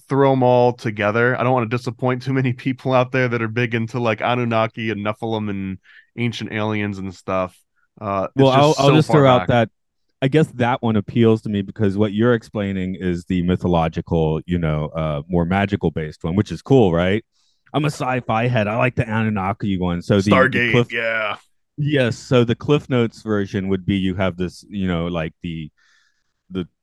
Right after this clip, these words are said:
Speaker 2: twelfth planet rolling through the solar system and only crossing our plane every three thousand years, right?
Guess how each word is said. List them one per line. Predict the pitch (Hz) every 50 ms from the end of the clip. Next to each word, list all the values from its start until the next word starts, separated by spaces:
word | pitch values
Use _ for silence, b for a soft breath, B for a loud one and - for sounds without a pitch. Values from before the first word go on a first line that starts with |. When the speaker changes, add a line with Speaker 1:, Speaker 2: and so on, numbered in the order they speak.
| _ _
Speaker 2:
twelfth | - - 117 101 101 98 - -
planet | - 110 95 92 92 92 90 95 -
rolling | 95 92 92 92 92 90 87 82
through | - 90
the | 82 82
solar | - - 90 90 90 87
system | 85 - 92 85 - _ 95 87
and | 82 82 80
only | 82 92 95 98 95 92
crossing | 85 - 107 95 92 - - 101
our | 92 87
plane | 80 - - 95 92 92
every | 92 85 87 85
three | 78 - - 95 92 85
thousand | - 104 92 90 87 - 85 85 90
years, | 98 98 90 78 73 - -
right? | 87 85 85 90 92